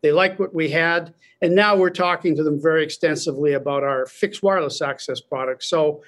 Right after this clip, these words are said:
a great customer. And in fact, we're seeing higher growth trends out of T-Mobile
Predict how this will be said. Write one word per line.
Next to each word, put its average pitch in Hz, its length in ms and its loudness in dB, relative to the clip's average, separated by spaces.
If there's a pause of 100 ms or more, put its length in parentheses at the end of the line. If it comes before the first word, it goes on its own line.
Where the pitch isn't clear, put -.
(260)
a 156 100 2
great 208 440 2
customer. 160 640 0
And 151 140 -2
in 151 100 -2
fact, 165 440 -2 (300)
we're 160 80 0
seeing 160 360 2
higher 165 340 2
growth 156 340 0
trends 156 520 0
out 147 160 -2
of 143 200 -4
T-Mobile 190 680 4